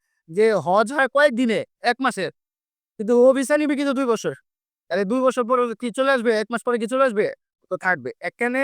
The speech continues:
আমাদের এখান থেকে যারা যাচ্ছেন, তারা দশ বছর, বিশ বছর থাকেন, কোনো প্রবলেম নাই। আতাম করা ছাড়া যদি আপনারা ভালোভাবে থাকেন, তাহলে আপনারা আজীবন থাকতে পারবেন, নাগরিকত্ব পাবেন না। এবং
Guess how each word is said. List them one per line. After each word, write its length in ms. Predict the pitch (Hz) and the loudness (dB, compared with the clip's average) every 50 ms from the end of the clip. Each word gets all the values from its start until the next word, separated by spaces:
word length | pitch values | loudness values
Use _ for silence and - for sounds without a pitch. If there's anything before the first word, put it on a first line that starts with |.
| 285 | 0
আমাদের 340 | 254 226 208 214 220 214 240 240 | 0 0 0 0 2 2 2 2
এখান 160 | 233 247 247 | 2 0 0
থেকে 120 | 240 247 240 | 2 2 2
যারা 200 | 240 226 220 214 | 2 2 2 2
যাচ্ছেন, 340 | 220 208 - - 220 247 302 392 - _ _ _ _ _ _ _ _ _ | 0 -2 -2 -2 -4 -4 -4 -8 -12 _ _ _ _ _ _ _ _ _
তারা 160 | 180 196 208 214 | -2 -2 0 0
দশ 220 | 190 233 247 254 262 | 0 2 2 2 4
বছর, 240 | 254 262 240 - 240 226 | 2 2 2 2 0 0
বিশ 160 | 240 277 269 | 0 -2 0
বছর 220 | 269 277 240 - - | 0 0 0 0 -4
থাকেন, 300 | - 214 190 151 165 135 117 _ | -4 -6 -6 -4 -6 -8 -6 _
কোনো 140 | 214 233 254 | -6 -6 -4
প্রবলেম 320 | - 254 240 214 214 202 | -4 -4 -2 -2 -2 -2
নাই। 160 | 185 160 135 - _ _ _ _ _ _ _ _ | -4 -6 -8 -10 _ _ _ _ _ _ _ _
আতাম 320 | - 220 220 - 277 277 277 285 254 _ | -4 -4 -2 2 2 2 2 0 -6 _
করা 180 | 269 254 254 254 | 0 2 2 2
ছাড়া 280 | 247 - - 233 240 254 | 0 -2 -2 0 0 0
যদি 180 | 233 247 220 247 | 0 0 -2 -2
আপনারা 260 | 233 - - 240 240 | -2 -2 0 -2 -2
ভালোভাবে 420 | 190 175 190 220 233 240 247 240 226 | -2 0 0 2 2 2 2 0 -2
থাকেন, 320 | - 220 202 - 180 202 262 - _ _ _ _ _ - | -4 -6 -6 -6 -8 -8 -8 -12 _ _ _ _ _ -4
তাহলে 160 | 185 196 202 | -2 2 2
আপনারা 260 | 202 - - 214 202 185 | 0 0 0 -2 -2 0
আজীবন 380 | 180 208 214 233 262 240 254 233 | 0 -2 -2 -2 0 0 0 0
থাকতে 240 | - 226 196 - 220 | 0 -6 -4 -4 -2
পারবেন, 320 | 202 202 190 170 196 214 262 247 | -2 -2 -2 0 -2 -4 -4 -6
নাগরিকত্ব 540 | 190 180 190 214 220 240 247 220 233 202 - 220 | -4 -2 -2 0 0 -2 -2 -2 -4 -4 -2 -2
পাবেন 240 | 196 190 165 156 139 | -2 -2 -2 -4 -6
না। 120 | 135 123 107 - _ | -8 -12 -14 -16 _
এবং 260 | - 190 220 277 269 | -6 0 2 4 2